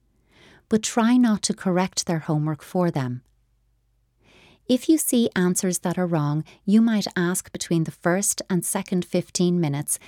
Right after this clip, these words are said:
if they would like to take time to check their answers at the end. Encourage them to slow down as their handwriting is not clear enough for the teacher to read. But this is not a battle I suggest you take on as a parent.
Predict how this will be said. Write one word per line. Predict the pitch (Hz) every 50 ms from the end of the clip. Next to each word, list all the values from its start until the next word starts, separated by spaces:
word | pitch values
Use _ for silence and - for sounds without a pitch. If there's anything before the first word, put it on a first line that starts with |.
| - - - _
if | - 226 220 220
they | - 240
would | 214 214 208
like | 190 175 170 170 -
to | - 180
take | - - - 214 214 214
time | - - 175 165 147 147 151 160
to | - - 185
check | - - - 214 208 - -
their | 202 180 170
answers | 151 151 135 - - 156 143 -
at | 135 127 -
the | - 180 180
end. | 185 208 214 185 143 131 - - - _ _ _ _ _ _ _ _ _ _ _ _ _ _ _ _ _ _ _ _ _
Encourage | - 226 220 214 - - 247 247 254 233 - -
them | - 196 175 175 185
to | - - 180
slow | 165 - - - 170 175 208 233
down | 220 247 208 160 156 165 170 175 -
as | - 165 -
their | - 180
handwriting | 170 - - 202 208 208 190 175 156 156 147 - 156 156
is | 151 151 - -
not | 160 165 170 185 - -
clear | - - 208 202 196 190
enough | 156 147 147 143
for | - -
the | 160 - -
teacher | - - 160 151 - - 165
to | 151 - - 180
read. | 170 190 196 185 165 139 139 - - _ _ _ _ _ _ _ _ - - _ _ _ -
But | 214 220 -
this | 254 269 - -
is | 254 220
not | 208 196 196 196 196 - 190
a | 156
battle | - 165 175 165 - 156 147
I | 147 147
suggest | - - 165 - 170 165 156 - -
you | - 156
take | - - 156 147 -
on | - 160 156 151 147
as | 143 143 -
a | -
parent. | - - 170 165 151 139 135 139 139 - -